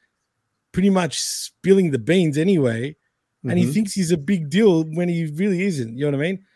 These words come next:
Speaker 1: But boy,
Speaker 2: He's
Speaker 1: these
Speaker 2: a big,
Speaker 1: A E W
Speaker 2: he's a big deal
Speaker 1: mug
Speaker 2: in wrestling. I mean, but that's, that's
Speaker 1: Well,
Speaker 2: not hard
Speaker 1: yeah,
Speaker 2: to do.
Speaker 1: because of his money and the fact that he started
Speaker 2: Yeah.
Speaker 1: a, another promotion that, that's a genuine,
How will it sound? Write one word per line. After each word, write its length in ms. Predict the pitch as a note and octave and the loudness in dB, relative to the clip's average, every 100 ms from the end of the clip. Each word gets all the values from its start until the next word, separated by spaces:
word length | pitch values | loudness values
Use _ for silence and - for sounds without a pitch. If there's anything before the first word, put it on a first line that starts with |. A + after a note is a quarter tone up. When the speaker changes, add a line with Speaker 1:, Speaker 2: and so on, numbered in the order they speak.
| _ _ | _ _
Speaker 1:
But 160 | E3+ D3 | -8 2
boy, 200 | A3 A#3 | 6 6
Speaker 2:
He's 80 | G3 | 6
Speaker 1:
these 140 | F#3 | 4
Speaker 2:
a 20 | |
big, 80 | F#3+ | 4
Speaker 1:
A 40 | |
E 20 | F3+ | 2
W 240 | F#3 E3+ | 0 2
Speaker 2:
he's 80 | - | 2
a 120 | F#3+ | 2
big 100 | C4+ | 2
deal 140 | C#4 C4+ | 0 0
Speaker 1:
mug 100 | G#3 | 2
Speaker 2:
in 40 | |
wrestling. 480 | A3 D#4 - D4 F4 - | 2 -2 -2 -4 -4 -6
I 140 | - | -8
mean, 220 | G#3 G#3+ | -4 0
but 100 | G3+ | 0
that's, 220 | G3+ G#3 - | -2 -4 -4
that's 400 | F#3 F#3 F#3+ A#3 | -4 -2 -2 0
Speaker 1:
Well, 100 | C4+ | 2
Speaker 2:
not 40 | |
hard 200 | C#4 F4+ | 2 2
Speaker 1:
yeah, 60 | - | 0
Speaker 2:
to 60 | |
do. 260 | D#3+ F4 B3 | -2 -2 -2
Speaker 1:
because 260 | G3+ A#3+ A3 | 0 0 2
of 80 | |
his 160 | G3 E3 | 0 2
money 400 | G3+ C4 A#3+ D3+ | 0 4 2 2
and 120 | C#3+ D#3 | 0 -2
the 60 | |
fact 300 | - F3+ D#3+ | -2 -4 -4
that 100 | F3 | -4
he 80 | D#3+ | -4
started 500 | C3+ E3 E3 D#3+ D#3+ | -4 -2 0 2 2
Speaker 2:
Yeah. 160 | D#3 D#3+ D#3+ | 2 -4 -4
Speaker 1:
a, 60 | |
another 260 | D3 E3 E3+ | -2 0 0
promotion 480 | C#3 D3+ F#3 - C#3+ | -2 -2 -2 -2 -4
that, 220 | D3+ F3 D#3 | -4 -6 -10
that's 420 | D#3+ D#3+ B2+ - D#3 | -4 -4 -4 -12 -8
a 100 | C#3+ | -8
genuine, 720 | A#2+ E3 F3+ D#3 D3 C3+ | -2 0 2 2 2 0